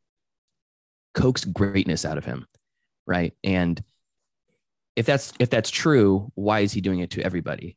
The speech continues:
You know, every single person in that band is getting completely abused, uh, mentally. Um, and there is a, a, a, a very real, like, thought at the end where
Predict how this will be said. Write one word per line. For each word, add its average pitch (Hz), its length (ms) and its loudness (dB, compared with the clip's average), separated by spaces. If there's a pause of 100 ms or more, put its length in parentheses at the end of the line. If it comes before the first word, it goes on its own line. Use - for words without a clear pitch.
(140)
You 87 80 -6
know, 80 280 -4
every 98 200 2
single 92 240 0
person 87 320 -2
in 76 80 -4
that 76 180 -4
band 78 300 -4
is 82 100 -6
getting 69 320 -8 (220)
completely 76 460 -4
abused, 67 420 -8 (120)
uh, 64 220 -10 (160)
mentally. - 380 -10 (560)
Um, - 260 -6
and - 320 -4 (1160)
there 113 240 4
is 110 100 4
a, 101 160 4 (120)
a, 95 200 0
a, 95 240 0
a 101 80 0
very 117 400 2
real, 101 760 2 (440)
like, 92 160 -6
thought 87 420 0
at 95 120 -4
the - 140 -2
end 80 200 -2
where 85 340 -2